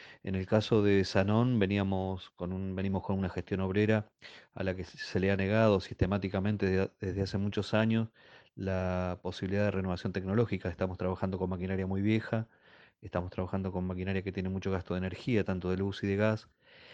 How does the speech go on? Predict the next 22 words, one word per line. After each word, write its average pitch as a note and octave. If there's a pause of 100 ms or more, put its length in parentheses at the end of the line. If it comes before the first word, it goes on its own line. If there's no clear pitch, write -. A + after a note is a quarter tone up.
(140)
y F#2+
bueno, G2
y F#2+
la F2+
cuarentena, G2+
la F2+
prohibición F#2
de F#2
trabajar, F#2+
de F#2+
producir, G2 (100)
de G2+
vender, F#2
etcétera, A2 (420)
eh, F2+
golpeó F#2
en F#2
el F#2
corazón F#2
de F2+
la -
fábrica. -